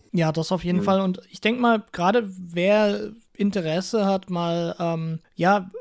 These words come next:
Speaker 1: was zu spielen, das sich mehr so wie eine Mischung aus, ähm,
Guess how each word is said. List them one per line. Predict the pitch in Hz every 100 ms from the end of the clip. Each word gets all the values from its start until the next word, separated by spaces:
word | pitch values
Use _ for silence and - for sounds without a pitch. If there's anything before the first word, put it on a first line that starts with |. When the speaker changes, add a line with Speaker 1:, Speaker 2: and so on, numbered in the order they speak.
| -
Speaker 1:
was | 185 190 -
zu | - 226
spielen, | - 220 269 247
das | 233
sich | - 220 175
mehr | 180 196
so | 240 233 233 208
wie | 208
eine | 214 208
Mischung | 208 190 226 - 254 214
aus, | 190 185 180 180 -
ähm, | 202 185 180 175 175